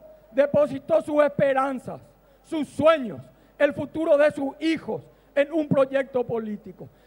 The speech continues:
Mañana empieza el compromiso más importante, que es honrar, honrar ese, ese sueño, esa esperanza que el pueblo paraguayo depositó en nosotros.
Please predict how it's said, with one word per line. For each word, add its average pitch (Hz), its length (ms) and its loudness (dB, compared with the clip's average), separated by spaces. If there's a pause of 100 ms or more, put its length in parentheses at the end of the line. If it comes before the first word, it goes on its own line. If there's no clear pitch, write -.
(120)
Mañana 302 720 0 (300)
empieza 302 800 0 (580)
el 311 180 0
compromiso 320 800 0
más 320 340 0
importante, 240 880 -4 (440)
que 302 180 4
es 311 180 -6
honrar, 277 680 0 (440)
honrar 294 540 0
ese, 285 500 -4 (160)
ese 285 480 -4 (180)
sueño, 330 640 0 (380)
esa 302 300 -2
esperanza 294 920 0 (240)
que 311 60 -2
el 285 140 2
pueblo 294 420 2
paraguayo 269 760 2 (280)
depositó 254 720 2
en 240 80 -6
nosotros. 240 600 -6